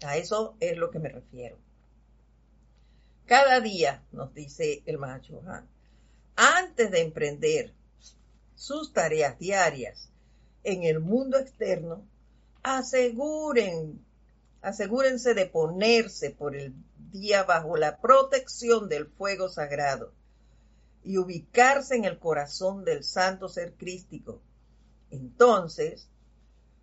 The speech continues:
no los tomarán desprevenidos, ni serán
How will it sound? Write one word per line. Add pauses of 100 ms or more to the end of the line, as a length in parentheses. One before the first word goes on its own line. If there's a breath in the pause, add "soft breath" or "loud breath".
no
los
tomarán
desprevenidos, (320)
ni
serán